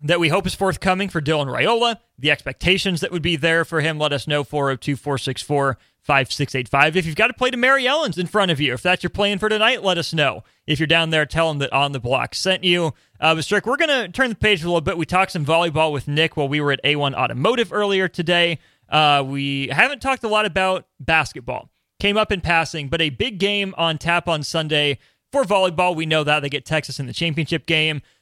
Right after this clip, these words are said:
But Nebraska men's basketball, uh, now sits at eight and two on the season. Uh, they're one and one in conference play. We know they lost to Minnesota to start it off, bounced back with a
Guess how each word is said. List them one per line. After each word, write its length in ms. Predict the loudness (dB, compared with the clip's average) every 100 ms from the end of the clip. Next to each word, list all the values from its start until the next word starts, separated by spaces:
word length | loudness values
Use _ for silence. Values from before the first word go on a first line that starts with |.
| -6
But 140 | -4
Nebraska 380 | 0 2 2 -2
men's 260 | -2 -2 0
basketball, 800 | 2 2 -2 -2 0 0 -2 -8 _ -2
uh, 240 | 0 2
now 220 | 2 0
sits 540 | -2 -2 -2 -2 -8 -14 _
at 320 | 0 2 0 -4 -4
eight 180 | -2 -4
and 100 | -4
two 300 | -2 -2 -8 _ _ _
on 160 | -4 -2
the 80 | -4
season. 520 | -2 -2 0 -2 -4 _ _ -2
Uh, 240 | 2 2
they're 160 | 0 -2
one 220 | 0 0
and 120 | 0
one 180 | 0 0
in 100 | -2
conference 500 | -2 -2 -2 -6 -8
play. 320 | -2 2 2
We 120 | 2 0
know 140 | 0
they 120 | 0
lost 300 | 2 0 0
to 60 | -6
Minnesota 480 | -6 -2 0 0 0
to 100 | -2
start 260 | 0 0
it 80 | 2
off, 240 | 2 2
bounced 300 | 0 -2 0
back 280 | 2 2 2
with 140 | -4 -2
a 260 | -2 -2